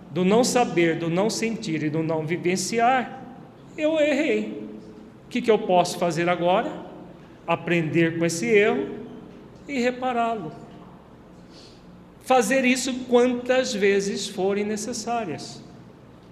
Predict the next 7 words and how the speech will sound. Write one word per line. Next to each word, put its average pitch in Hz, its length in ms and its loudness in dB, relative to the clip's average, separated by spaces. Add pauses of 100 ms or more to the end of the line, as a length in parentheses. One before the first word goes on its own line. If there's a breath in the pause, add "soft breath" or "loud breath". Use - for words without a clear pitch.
É 196 80 -2
muito 294 340 2
simples 185 500 -2
no 170 100 -2
nível 160 320 0
inte-, 160 580 -4
é, 151 300 0